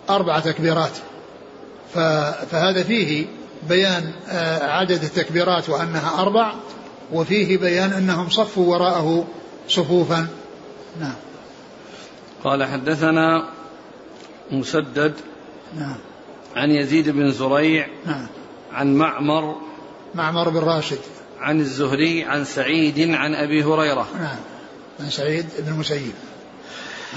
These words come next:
Speaker 2: قال: "حدثنا مسلم قال: حدثنا شعبة قال: حدثنا الشيباني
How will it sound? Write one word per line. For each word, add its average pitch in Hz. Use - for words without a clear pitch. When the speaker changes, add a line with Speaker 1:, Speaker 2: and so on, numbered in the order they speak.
Speaker 2:
قال: 147
"حدثنا 156
مسلم 165
قال: 143
حدثنا 151
شعبة 156
قال: 139
حدثنا 147
الشيباني 147